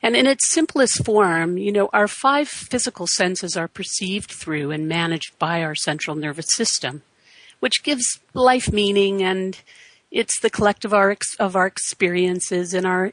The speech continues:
impressions and expressions relating to the physical world. But our extrasensory perceptions, our extra senses of perceiving th-,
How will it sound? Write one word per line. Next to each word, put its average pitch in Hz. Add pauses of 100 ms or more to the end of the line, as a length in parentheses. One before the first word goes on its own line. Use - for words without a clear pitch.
(120)
impressions 185
and 190
expressions 180
relating 170
to 170
the 160
physical 170
world. 202 (1300)
But 254
our 254 (100)
extrasensory 190
perceptions, -
our 156
extra -
senses 190
of -
perceiving 165
th-, -